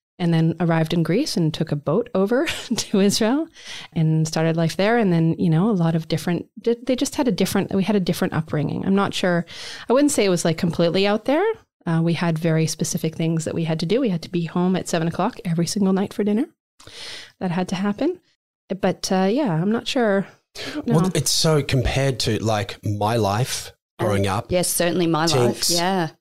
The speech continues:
Speaker 2: ours was, like, very beige, rigid compared to what you did. I'm gonna criticize my parents, great job, everything, but very, you know, go to school, get a job, dit, dit, dit, dit, dit, go to uni, whatever it was, it was very linear. There was no real adventure.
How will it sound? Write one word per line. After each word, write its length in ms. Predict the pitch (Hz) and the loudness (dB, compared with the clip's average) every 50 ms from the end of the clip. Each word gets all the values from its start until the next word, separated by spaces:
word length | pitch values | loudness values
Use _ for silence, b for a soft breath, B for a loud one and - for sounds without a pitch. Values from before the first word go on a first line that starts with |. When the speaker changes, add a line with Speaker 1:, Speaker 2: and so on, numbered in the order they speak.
| _ - | _ -6
Speaker 2:
ours 420 | 107 120 131 139 135 113 - - | -2 0 2 2 2 2 2 2
was, 380 | 107 98 95 92 - - - - - _ _ | 0 0 0 0 0 0 -2 -4 -6 _ _
like, 380 | - 101 95 95 92 87 - - | -8 -4 -2 -2 -2 -4 -8 -12
very 680 | - 101 95 123 120 123 117 107 98 95 85 - - _ _ _ | -20 -10 -4 -2 0 2 2 2 0 0 -4 -6 -10 _ _ _
beige, 480 | - 104 107 107 101 101 98 95 - - - - | -4 -2 -2 0 -2 -2 0 -2 -2 -2 -4 -8
rigid 600 | - 101 104 104 98 90 - 107 95 92 - - | -12 -8 -6 -6 -4 -2 -2 -2 -2 -2 -4 -6
compared 460 | - - 107 92 - - 98 92 87 - | -4 -4 -2 0 0 0 0 0 -2 -2
to 180 | - 101 85 85 | -4 -4 -4 -4
what 280 | 85 90 95 - - | -2 -4 -4 -4 -4
you 120 | 98 98 87 | -6 -6 -6
did. 200 | - - 71 - - _ _ _ _ _ _ - | -6 -6 -8 -10 -12 _ _ _ _ _ _ -4
I'm 80 | 113 117 | -2 0
gonna 100 | 110 101 | 0 0
criticize 380 | - - 117 101 92 - - - | 0 0 0 0 0 0 0 0
my 140 | 110 113 107 | 0 -2 0
parents, 440 | - 117 110 104 101 - - - _ | 0 -2 0 0 0 0 -2 -4 _
great 200 | - 107 101 87 | -4 -4 -4 -2
job, 200 | - 107 95 90 | -2 -2 -2 -2
everything, 300 | 101 98 95 95 - - B B B B B B B | -2 -4 -4 -6 -6 -8 B B B B B B B
but 200 | 117 110 - 110 | -2 -2 -2 -2
very, 300 | 101 120 117 110 107 101 | 0 0 2 2 2 0
you 140 | 98 107 104 | 0 0 0
know, 160 | 101 92 90 - - _ | 0 -2 -4 -8 -10 _
go 160 | - 123 123 117 | -2 0 0 0
to 140 | 104 - | 0 0
school, 300 | 117 - - 110 104 98 | -2 0 0 0 -2 -2
get 260 | - - 117 117 - 123 | -2 -4 -4 -2 -2 -4
a 60 | 107 | -2
job, 340 | - 113 101 98 85 - - | -2 -2 -2 -2 -4 -4 -4
dit, 180 | 123 117 - | -4 -4 -4
dit, 140 | - 104 - | -4 -6 -4
dit, 160 | 104 98 - | -6 -6 -4
dit, 120 | - 110 92 | -4 -4 -2
dit, 200 | 107 104 - - _ _ _ _ _ _ _ - | -4 -4 -6 -8 _ _ _ _ _ _ _ -2
go 120 | 123 120 | -2 0
to 60 | 120 113 | 0 0
uni, 260 | 110 110 104 107 107 | 0 0 0 0 0
whatever 360 | 101 117 120 127 123 98 110 | 0 0 0 0 0 0 0
it 100 | 104 - | -2 0
was, 260 | 107 117 110 98 - | 0 0 0 0 0
it 60 | 120 | 0
was 180 | 107 117 110 98 | 0 0 0 -2
very 400 | 87 - 117 117 107 104 104 101 | -2 0 0 0 2 2 0 0
linear. 420 | 101 104 110 101 101 98 90 90 | 0 0 0 0 0 0 -2 -2
There 160 | 85 101 104 101 | -2 -2 -2 -2
was 160 | 104 - - | -2 -2 0
no 260 | 110 110 107 101 95 | 0 0 0 0 0
real 360 | 95 90 85 101 104 92 87 | -2 -2 -2 -2 -2 -2 -2
adventure. 500 | 82 80 80 76 85 78 - - - - | -4 -4 -4 -6 -4 -4 -4 -4 -6 -6